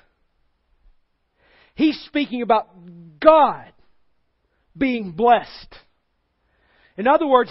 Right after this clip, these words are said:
He, God Himself, is the one who is not of this world, yet He is here with us in this world. Transfer that to the Christian life. We find ourselves blessed if we walk in Christ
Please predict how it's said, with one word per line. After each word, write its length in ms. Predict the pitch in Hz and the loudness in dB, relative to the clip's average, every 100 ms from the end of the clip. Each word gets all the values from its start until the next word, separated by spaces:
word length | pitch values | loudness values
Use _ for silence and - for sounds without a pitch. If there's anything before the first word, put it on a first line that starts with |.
| - - | -12 -6
He, 480 | 285 311 226 147 _ _ 180 | -2 -2 -4 -10 _ _ -4
God 300 | 277 285 254 | 2 4 2
Himself, 560 | 233 202 294 294 233 - _ - | -4 -6 -2 0 0 -4 _ -10
is 300 | 277 302 185 | -6 -6 -8
the 80 | 233 | -12
one 440 | 214 277 262 208 - _ _ | -6 -2 -2 -2 -10 _ _
who 160 | 285 269 | -6 -4
is 160 | 190 | -6
not 320 | 233 269 254 - | -2 -2 -2 0
of 240 | 262 330 | 0 0
this 160 | 339 - 254 | -4 -8 -4
world, 440 | 330 339 294 196 | 0 2 0 0
yet 220 | 269 262 _ _ | -4 -4 _ _
He 300 | 277 294 - _ | -4 -4 -6 _
is 240 | 277 269 - _ | -8 -8 -8 _
here 300 | 294 302 226 _ | -4 -4 -6 _
with 300 | 202 294 302 _ 240 | -6 -4 -4 _ -2
us 220 | 269 254 - 247 | -2 -4 -10 -6
in 280 | 277 247 196 | -6 -6 -6
this 200 | 247 - | -8 -8
world. 380 | 196 247 233 196 - _ - | -4 -2 0 -4 -10 _ -6
Transfer 560 | 285 285 269 - 262 | -4 -4 -4 -2 -2
that 280 | 233 254 - | 0 -2 -4
to 60 | 220 | -10
the 100 | 233 | -10
Christian 440 | 269 285 - 226 | -8 -10 -10 -6
life. 340 | 233 254 208 - - - _ | 0 2 0 -4 -18 -20 _
We 480 | 180 233 285 285 226 - | -14 -6 -2 -2 -4 -2
find 360 | 254 262 247 240 | 0 0 -2 -2
ourselves 540 | 233 202 - 247 190 | -2 -4 -6 -6 -6
blessed 640 | 180 214 233 208 151 - _ - - | -6 0 0 0 -4 -18 _ -14 -8
if 180 | 240 185 | -8 -6
we 300 | 254 285 247 | -4 -4 -6
walk 480 | 208 240 254 254 | 0 2 2 -2
in 140 | 254 233 | -10 -12
Christ 500 | - 240 226 185 | -8 -2 -2 -2